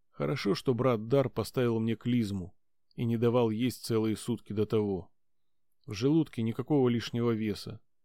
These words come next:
и к тому же голодание способствует экономии влаги. Если бы только не палящий мировой свет. Главное не потерять сознание, не проворонить момент, когда внизу оборвётся многослойное туманное марево.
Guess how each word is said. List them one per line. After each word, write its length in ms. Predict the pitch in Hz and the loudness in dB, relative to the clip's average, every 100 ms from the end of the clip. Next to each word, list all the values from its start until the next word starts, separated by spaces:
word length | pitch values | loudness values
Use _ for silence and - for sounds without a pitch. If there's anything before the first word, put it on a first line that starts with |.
| _ _ | _ _
и 60 | - | -18
к 80 | - | -4
тому 280 | 131 151 | 0 0
же 120 | 110 104 | 0 0
голодание 600 | 110 120 127 135 117 98 | 2 2 4 2 0 -2
способствует 760 | - 98 131 117 - 104 101 | -6 -4 -4 -4 -6 -6 -4
экономии 460 | - 113 117 110 110 | -4 -2 0 0 -2
влаги. 540 | 107 104 98 98 98 _ _ _ _ _ _ _ _ _ _ - | 0 -2 -4 -8 -12 _ _ _ _ _ _ _ _ _ _ -8
Если 420 | 127 151 - 131 | -2 -2 0 0
бы 140 | 113 | 0
только 360 | - 123 117 113 | 0 0 0 -2
не 120 | 110 | -4
палящий 540 | - 110 113 107 - 107 | -2 0 0 -2 -4 -4
мировой 400 | 104 104 107 101 | -2 0 -2 -4
свет. 420 | - 101 92 - _ _ _ _ _ _ _ _ _ 127 | -4 -4 -4 -8 _ _ _ _ _ _ _ _ _ -6
Главное 500 | 113 120 110 113 113 | -2 0 0 0 0
не 100 | 110 | -2
потерять 420 | 110 117 117 104 | -4 -2 -2 -2
сознание, 720 | 117 110 123 113 95 85 - _ _ _ _ _ _ _ _ | -4 -2 0 0 -2 -8 -12 _ _ _ _ _ _ _ _
не 100 | 120 | -8
проворонить 680 | 113 127 135 143 131 113 120 | -2 2 4 6 4 2 -2
момент, 400 | 123 139 117 101 | 0 0 0 -2
когда 300 | 110 113 110 | -4 0 0
внизу 380 | 113 110 131 131 | 0 -2 0 0
оборвётся 600 | 110 110 110 135 - 110 | 2 0 2 0 0 -6
многослойное 840 | 101 110 104 - 127 120 113 104 | -4 -4 -4 -2 0 2 2 -2
туманное 560 | - 110 117 110 113 113 | -2 -2 -2 -2 -2 0
марево. 540 | 117 107 98 95 | 0 0 -4 -8